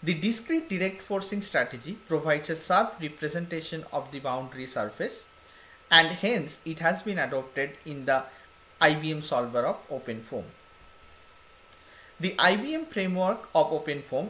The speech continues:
as mentioned, is composed of a discrete forcing direct imposition approach. There is no added forcing term in the momentum equation. The dependent variables in the I B cell centers are interpolated from a neighborhood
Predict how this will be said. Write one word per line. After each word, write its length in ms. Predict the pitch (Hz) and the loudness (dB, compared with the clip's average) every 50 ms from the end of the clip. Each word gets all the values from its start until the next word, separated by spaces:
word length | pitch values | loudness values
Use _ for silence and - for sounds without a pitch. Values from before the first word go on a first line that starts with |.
| - - | -6 -2
as 240 | 156 147 139 139 139 | -2 -2 -2 -2 -4
mentioned, 500 | 139 131 131 127 - - 160 175 233 - - - - - - - - - - - - - - - | -4 -6 -4 -4 -4 -2 -2 -2 -2 -6 -10 -18 -20 -20 -20 -20 -20 -20 -20 -20 -20 -20 -10 -4
is 200 | 160 160 156 - | 0 0 0 2
composed 520 | - 165 156 160 156 180 190 196 190 - | 4 4 2 2 2 0 0 0 2 2
of 140 | 165 147 151 | 2 2 2
a 80 | 156 147 | 0 -4
discrete 480 | 147 151 151 - - - 220 214 220 | -4 -4 -4 -4 -4 -4 -8 -6 -6
forcing 460 | - - 180 170 170 - 180 175 165 | -8 -4 -2 -2 -2 -2 -4 -6 -6
direct 360 | 151 139 131 139 147 147 151 - - - - - - - - - | -6 -6 -4 -4 -4 -4 -4 -8 -18 -20 -20 -20 -20 -20 -10 -8
imposition 640 | 156 147 131 - 143 135 131 127 123 - 139 131 | -8 -8 -6 -4 -4 -4 -4 -4 -6 -6 -4 -4
approach. 520 | 123 107 - - - 139 214 226 - - - - - - | -6 -8 -8 -8 -6 -4 -4 -4 -6 -12 -14 -16 -18 -4
There 160 | 143 156 151 156 | 2 2 4 4
is 160 | 175 170 175 | 4 0 0
no 200 | 185 233 269 - | 0 0 2 2
added 360 | 120 139 143 143 175 185 185 | 4 2 2 2 0 -4 -4
forcing 520 | - - 165 156 151 151 - 165 156 151 | -6 -6 -4 -4 -4 -4 -4 -6 -6 -4
term 240 | - 143 127 127 139 131 - | 0 0 0 0 -2 -6 -10
in 160 | 151 143 135 | -12 -10 -4
the 80 | - 120 | -4 -4
momentum 500 | 139 127 123 123 127 127 123 135 127 117 | -4 -4 -6 -6 -8 -8 -6 -8 -8 -8
equation. 520 | 104 104 - 107 98 90 - - - - - - - - - - - - - - - - - - | -8 -12 -10 -10 -10 -8 -8 -10 -12 -14 -18 -20 -20 -20 -20 -20 -20 -20 -20 -20 -20 -20 -16 -2
The 120 | - 160 160 | 2 2 2
dependent 580 | 165 175 180 - 247 254 262 247 269 262 220 | 2 0 0 0 0 0 2 0 0 0 0
variables 600 | 180 160 160 170 190 196 196 196 208 214 208 - | 0 -2 -2 0 -2 -4 -2 -2 -2 -2 -2 -4
in 120 | 185 160 156 | -8 -8 -8
the 140 | 156 - - | -8 -4 0
I 180 | 135 143 147 | 0 0 0
B 140 | 156 185 190 | 0 -4 -6
cell 220 | - - 165 156 | -4 -2 -2 -2
centers 520 | 151 151 - 165 160 156 - 160 180 196 - | -2 -2 -4 -4 -4 -2 -2 -2 -2 -2 -2
are 220 | - - 139 143 - 165 | -4 -4 -4 -4 -4 -8
interpolated 800 | 170 175 175 220 233 226 - 240 214 160 131 - - 117 - | -8 -6 -4 -4 -6 -6 -4 -4 -2 -2 -2 -2 -2 -6 -8
from 420 | - - - 160 147 151 180 220 - - - - - - - 156 | -8 -8 0 2 2 2 2 0 -6 -10 -18 -20 -18 -4 4 4
a 180 | 151 151 156 | 4 4 4
neighborhood 600 | 175 190 190 190 208 214 202 175 - 190 190 190 | 0 0 0 2 2 0 0 -2 -4 -6 -6 -6